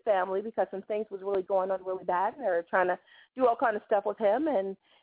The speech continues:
did the press conference. He, um, sought asylum in, in Canada. I believe he's still there, and, um, still trying to get the word out in regards to what's going on with him and his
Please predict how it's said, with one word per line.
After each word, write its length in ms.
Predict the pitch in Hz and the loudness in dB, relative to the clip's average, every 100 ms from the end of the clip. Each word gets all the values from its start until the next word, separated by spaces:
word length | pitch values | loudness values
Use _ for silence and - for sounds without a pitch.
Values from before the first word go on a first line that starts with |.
| _ _ | _ _
did 100 | - | -2
the 80 | - | 0
press 200 | - - | -6 -6
conference. 540 | - 247 240 247 226 233 - | 0 2 2 2 0 -2 -4
He, 500 | 240 214 202 196 190 | -4 -4 -4 2 4
um, 440 | 196 180 170 151 87 _ _ _ _ _ _ | 4 2 -2 -6 -8 _ _ _ _ _ _
sought 300 | 240 240 262 - | 2 4 2 -2
asylum 580 | 214 - 185 190 208 | -4 2 4 6 4
in, 280 | 202 175 180 - | 4 2 -4 -6
in 300 | 180 175 180 - | -6 -6 -10 -8
Canada. 380 | 233 196 196 208 | 0 2 4 4
I 120 | 240 | 2
believe 280 | 220 202 190 | 2 2 0
he's 140 | 196 185 | -2 -10
still 180 | - 185 | 2 4
there, 340 | 180 180 202 247 _ _ _ _ _ | 8 6 6 2 _ _ _ _ _
and, 640 | 208 202 190 180 180 180 | 2 4 6 4 2 2
um, 480 | 190 147 185 180 190 - - | 2 4 2 0 -2 -8 -12
still 240 | - 202 196 | 0 2 4
trying 180 | 214 190 | 2 0
to 60 | 185 | 2
get 120 | 190 | 0
the 60 | 185 | 2
word 260 | 190 202 | 4 4
out 160 | 180 - | 4 2
in 80 | 190 | -2
regards 320 | 185 185 185 | 2 0 2
to 80 | 170 | 2
what's 260 | 175 180 | 2 2
going 260 | - 175 175 | 0 0 2
on 100 | 165 | 2
with 140 | 170 | 0
him 260 | 196 220 196 - | 0 0 0 -2
and 160 | 175 | -4
his 100 | 185 | -6